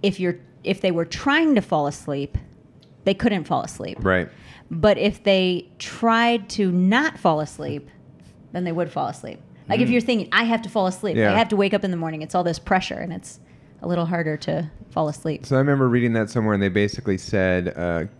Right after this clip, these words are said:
Speaker 2: "Give yourself permission to just stay awake for a while and not, don't worry about it."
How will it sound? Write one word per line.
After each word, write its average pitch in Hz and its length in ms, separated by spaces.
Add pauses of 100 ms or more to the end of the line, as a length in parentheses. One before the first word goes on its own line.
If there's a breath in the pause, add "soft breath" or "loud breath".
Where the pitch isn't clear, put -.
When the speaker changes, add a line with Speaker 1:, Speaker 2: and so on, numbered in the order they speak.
(440)
Speaker 2:
"Give 123 120
yourself 120 440
permission 101 520
to 90 80
just 95 240
stay 90 200
awake 85 280
for - 140
a 65 60
while 58 320 (360 loud breath)
and 87 140
not, 90 220
don't 104 200
worry 90 280
about 71 260
it." - 100